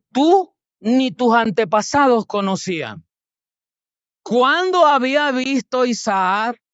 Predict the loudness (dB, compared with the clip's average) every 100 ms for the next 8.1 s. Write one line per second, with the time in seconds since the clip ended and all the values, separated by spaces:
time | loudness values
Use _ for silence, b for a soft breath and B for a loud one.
0 | _ _ _ _ _ _ _ _ -4 -4
1 | -4 -4 -2 -2 -6 _ _ _ _ _
2 | _ -2 0 0 -6 -2 -2 -2 -6 _
3 | _ _ -4 -2 0 0 0 0 -2 -2
4 | -2 -2 0 -2 -2 -2 -2 -2 -4 b
5 | b -2 0 2 2 2 2 0 -2 -2
6 | -2 -2 -2 -6 -2 -2 -2 -4 0 2
7 | 2 -2 -4 _ -4 -2 0 0 0 0
8 | -4